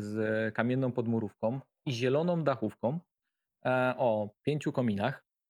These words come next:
przepraszam, trzech kominach, e, i taką przepiękną wieżycą. E, krużganki, e,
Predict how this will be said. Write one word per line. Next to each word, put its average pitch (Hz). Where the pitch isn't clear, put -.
przepraszam, 110
trzech 120
kominach, 104
e, 135
i 143
taką 123
przepiękną 180
wieżycą. 135
E, 120
krużganki, 123
e, 113